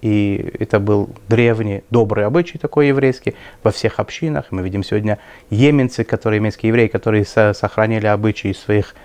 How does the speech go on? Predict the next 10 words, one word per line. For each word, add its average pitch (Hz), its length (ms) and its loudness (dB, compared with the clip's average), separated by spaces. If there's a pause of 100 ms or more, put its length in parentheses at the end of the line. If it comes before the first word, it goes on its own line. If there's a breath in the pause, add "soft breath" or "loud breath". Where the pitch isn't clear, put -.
(180 loud breath)
предков - 420 0
очень 107 280 -4
хорошо, 104 420 0
они 101 260 -2 (460 loud breath)
ходят 110 440 -2
с - 120 -8
очень 147 300 0
длинными 135 360 0
пейсами, 117 560 -2 (440 loud breath)
и 110 460 2